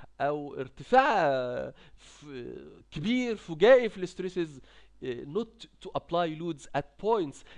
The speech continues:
ان انا ما اثرش بالحمل على بوينت، ما يبقاش concentrated load على، على بوينت او، او على سمول ايدج، او، او على سمول ايه ايدج. آه، ايضًا الكلام ده زي م-، ما هو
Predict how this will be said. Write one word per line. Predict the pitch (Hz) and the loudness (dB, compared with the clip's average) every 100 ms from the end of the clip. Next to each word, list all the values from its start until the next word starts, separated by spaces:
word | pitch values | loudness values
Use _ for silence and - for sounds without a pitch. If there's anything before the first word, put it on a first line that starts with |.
| - - | -12 -4
ان | 170 | 2
انا | 302 330 | 2 2
ما | 277 - | 0 -2
اثرش | 190 - 277 311 - 220 | -6 -2 0 0 -6 -6
بالحمل | 185 170 151 - 240 247 | -6 -6 -8 -2 0 4
على | 185 165 - | 4 4 2
بوينت، | 190 202 151 - - | -2 -2 -2 -10 -4
ما | 170 | -2
يبقاش | 175 - - | 6 4 4
concentrated | 269 240 233 202 190 247 220 156 151 | -6 -2 -2 -2 -4 -4 -8 -10 -10
load | 220 | -10
على، | - 143 147 | -8 -6 -6
على | 135 139 | -4 -4
بوينت | 135 180 196 156 - | -4 -2 -2 -2 -4
او، | 160 156 - - - - | -4 -4 -6 -20 -20 2
او | 156 180 160 | 6 6 2
على | 135 151 | 0 2
سمول | 147 - 185 214 | 2 0 4 4
ايدج، | - 190 175 - - - - - - - - | 4 4 4 -2 -16 -16 -18 -18 -20 -20 4
او، | 156 165 151 | 4 4 0
او | 156 | 0
على | 156 | 0
سمول | 156 - 196 | -2 -2 -2
ايه | 180 170 170 | 0 -2 0
ايدج. | 180 143 113 - - - - | -2 -2 -6 -16 -20 -20 -8
آه، | 127 135 262 | -6 -2 2
ايضًا | 320 381 294 | 4 6 6
الكلام | 247 208 202 247 277 | 4 -2 0 0 4
ده | 240 214 - - | 2 0 -8 -18
زي | 123 220 269 | 0 2 2
م-، | 214 160 160 151 151 147 147 | -6 -14 -12 -12 -10 -10 -6
ما | 147 147 | -2 0
هو | 202 208 175 | 2 2 0